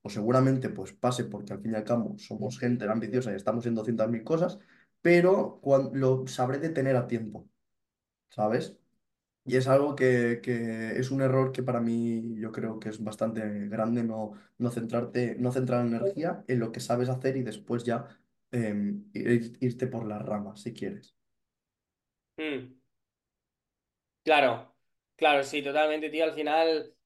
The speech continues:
Speaker 2: cuando es-, es-, esto también debo admitirlo, que a mí me pasa mucho, el, el tener demasiados frentes abiertos es algo que mentalmente te acaba, te acaba agotando y te, y te, te acaba consumiendo muchísimo, ¿no?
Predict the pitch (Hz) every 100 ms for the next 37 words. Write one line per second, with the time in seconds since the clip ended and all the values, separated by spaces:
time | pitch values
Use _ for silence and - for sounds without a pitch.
0 | - 165 160 160 160 160 - 165 - _
1 | - 175 196 190 180 180 185 180 175 165
2 | 180 180 160 175 175 170 170 175 185 190
3 | 175 160 156 147 147 135 143 170 180 170
4 | 160 160 151 175 175 175 - 180 175 -
5 | 160 147 165 175 202 240 - - _ _
6 | _ _ _ _ _ _ _ 175 170 180
7 | 180 185 190 185 170 156 156 143 175 175
8 | 160 175 175 180 165 156 160 156 156 147
9 | 139 131 120 113 - _ _ _ _ _
10 | - _ _ _ _ _ _ _ _ _
11 | - 170 175 180 185 175 170 175 185 196
12 | 202 196 165 165 156 156 160 - 143 156
13 | 165 180 180 175 170 165 160 175 170 160
14 | 156 175 - - 139 131 165 190